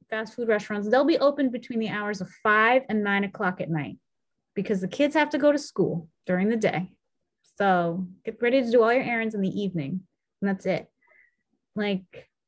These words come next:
if you want those stores to stay open, it's adults that will be working during those hours during the day. And they need to be, they have families and things and bills. Like, get out of here.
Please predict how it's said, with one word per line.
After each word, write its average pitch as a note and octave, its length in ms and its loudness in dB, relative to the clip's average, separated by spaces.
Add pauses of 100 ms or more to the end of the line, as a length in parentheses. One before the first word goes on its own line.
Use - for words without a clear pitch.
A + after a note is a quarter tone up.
(160)
if A3+ 160 0
you B3+ 80 -2
want C#4 160 0
those D#4+ 160 0
stores C4 300 2
to C4 140 -6
stay A#3 300 0
open, G#3+ 300 0
it's B3+ 160 -4
adults G#3 460 -2
that A#3+ 120 -2
will A#3 100 -2
be G#3 120 -4
working A#3+ 680 -4 (500)
during A3 280 2
those A3 180 2
hours G#3+ 360 2
during A3 260 -2
the G#3 60 0
day. E3 380 -4 (280)
And G#3 160 -2
they A#3 100 -2
need C#4+ 200 0
to C4+ 80 -8
be, C#4 140 -2
they C#4 140 2
have D4 140 -2
families G#3+ 440 0
and F#3+ 260 -2
things B3+ 300 0
and G3 140 0
bills. G#3+ 440 -2 (200)
Like, G#3+ 200 -8 (120)
get B3+ 140 -8
out C#4+ 140 -2
of F#3 60 -4
here. E3 160 -6